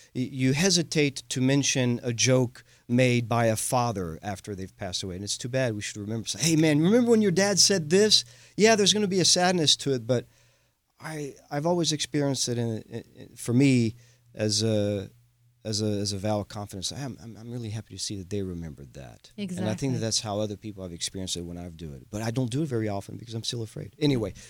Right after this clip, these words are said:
Speaker 1: go to
Speaker 2: Well
Speaker 1: the National Museum of Funeral History. You were going to add something, and I
Speaker 2: Mm-hmm,
Speaker 1: interrupted
Speaker 2: I
Speaker 1: you. <laughs>
Speaker 2: was. I was gonna add something off of the point you just made. You know, interesting enough is, uh, you know, what there's,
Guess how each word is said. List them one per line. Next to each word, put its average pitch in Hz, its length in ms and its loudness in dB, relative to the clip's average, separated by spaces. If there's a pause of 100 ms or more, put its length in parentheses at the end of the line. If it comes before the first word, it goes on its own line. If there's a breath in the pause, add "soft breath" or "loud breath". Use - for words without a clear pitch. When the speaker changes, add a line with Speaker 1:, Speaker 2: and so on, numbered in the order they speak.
(200 loud breath)
Speaker 1:
go 185 200 10
to 190 60 6
Speaker 2:
Well 185 120 6
Speaker 1:
the 175 100 10
National 165 460 6
Museum 139 460 4
of 131 100 2
Funeral 127 340 2
History. 123 320 2
You 131 140 2
were 160 80 4
going 156 160 4
to 127 80 4
add 151 180 4
something, 101 340 0
and - 80 4
I 123 60 6
Speaker 2:
Mm-hmm, 127 100 4
Speaker 1:
interrupted 160 360 4
Speaker 2:
I 180 300 4
Speaker 1:
you. 160 60 0
<laughs> 226 200 8
Speaker 2:
was. 220 180 2
I 196 60 2
was 220 80 4
gonna 220 160 6
add 220 200 4
something 196 280 2
off 180 180 0
of 175 40 -6
the 165 80 0
point 185 260 -4
you 170 100 -4
just 160 240 -6
made. 165 380 -2
You 160 60 -4
know, 156 120 0
interesting 170 480 -6
enough 156 300 -4
is, 143 180 -10 (460 loud breath)
uh, 147 320 -6
you 170 100 -6
know, 151 220 -4
what 165 400 -6
there's, 170 320 -4